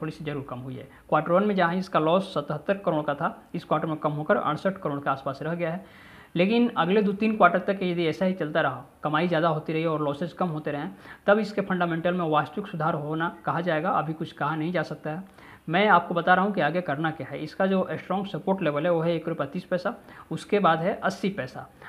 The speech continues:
आपको यहाँ तक जाने के लिए इंतजार नहीं करना है। यदि कंसोलिडेशन से बाहर निकल कर नीचे जाता है, यानी कि एक रुपया तीस पैसा के करीब जाने लगता है, तो आप वहाँ पर अपना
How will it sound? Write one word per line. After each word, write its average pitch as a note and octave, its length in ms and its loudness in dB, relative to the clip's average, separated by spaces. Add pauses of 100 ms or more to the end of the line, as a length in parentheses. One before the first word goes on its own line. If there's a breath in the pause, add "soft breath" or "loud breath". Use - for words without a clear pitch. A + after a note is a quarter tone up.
आपको G3 240 6
यहाँ F#3 180 2
तक G3+ 80 0
जाने E3+ 260 0
के F#3 100 -4
लिए E3+ 80 0
इंतजार D3 320 -2
नहीं D3+ 160 -4
करना E3 260 -4
है। E3 80 -10 (180)
यदि F#3 180 0
कंसोलिडेशन F#3 840 -2
से G3 180 -6
बाहर D3+ 340 0
निकल F3+ 260 -2
कर E3+ 120 -2
नीचे D3 300 -2
जाता C3 240 -4
है, C#3+ 60 -6
यानी F3 140 -2
कि F#3 240 -6
एक A3 120 -4
रुपया G#3 200 2
तीस A#3 340 -4
पैसा F#3+ 340 0
के G3+ 400 -6
करीब F#3+ 300 -2
जाने E3+ 240 -2
लगता D3 280 -4
है, E3+ 100 -6
तो F#3+ 120 -4
आप F3+ 320 0
वहाँ D#3+ 240 -4
पर F3+ 60 2
अपना E3+ 180 -2